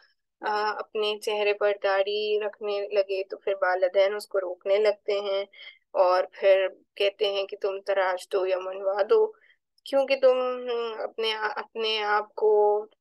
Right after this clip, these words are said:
ज-, दुनिया वालों से, की नज़र में, अ, तुम उनसे बड़े लगोगे ना, तो फिर ये आप किसको अपने, आप किसको, अम, दिखाकर, अ, मैं ये सवाल आप सभी से और हम सबको अपने आप से पूछना चाहिए कि हम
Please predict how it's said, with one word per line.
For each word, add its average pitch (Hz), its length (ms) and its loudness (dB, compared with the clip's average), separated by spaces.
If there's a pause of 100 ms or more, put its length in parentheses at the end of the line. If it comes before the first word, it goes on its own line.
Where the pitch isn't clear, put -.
ज-, 220 480 -12
दुनिया 247 300 2
वालों 240 300 2
से, - 160 -14 (180)
की 240 140 -4
नज़र 220 320 0
में, 226 380 -6
अ, 202 240 -2 (520)
तुम 247 120 6
उनसे 240 380 2
बड़े 226 500 6
लगोगे 202 400 -4
ना, 269 120 -6 (560)
तो 285 80 4
फिर 320 220 2 (180)
ये 311 200 4
आप 254 340 2 (120)
किसको 302 480 -6
अपने, 277 480 2 (300)
आप 262 300 2
किसको, 294 680 2
अम, 214 580 4
दिखाकर, 220 680 -2
अ, 214 320 -4
मैं 208 220 -6
ये 226 200 0
सवाल 220 440 -2
आप 220 280 -4
सभी 233 400 -8
से 226 280 0
और 214 260 0
हम 233 220 -6
सबको 247 380 2
अपने 240 200 0
आप 226 220 -6
से 247 140 0
पूछना 226 400 -4
चाहिए 208 480 -2
कि 247 160 -4
हम 240 280 -4